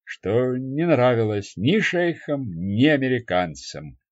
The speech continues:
В Ираке появилось море вооружённых группировок шиитов,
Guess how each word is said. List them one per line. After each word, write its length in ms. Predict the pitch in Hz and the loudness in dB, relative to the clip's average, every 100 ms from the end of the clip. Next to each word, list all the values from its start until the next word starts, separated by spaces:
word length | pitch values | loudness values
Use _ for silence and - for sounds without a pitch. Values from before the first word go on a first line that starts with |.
| _ | _
В 180 | 82 104 | 0 6
Ираке 480 | 123 196 220 208 185 | 10 10 8 0 -2
появилось 760 | - 160 160 190 185 139 - | 2 0 2 4 4 0 -4
море 680 | 110 107 120 143 196 160 135 | -4 -2 2 6 8 6 4
вооружённых 880 | 107 104 104 95 107 127 113 113 82 | 2 -2 -2 -2 0 0 0 -2 -4
группировок 720 | 98 104 104 107 120 107 98 | -4 -4 -2 2 2 2 -2
шиитов, 640 | - 101 143 185 123 101 | -4 2 2 2 -2 -6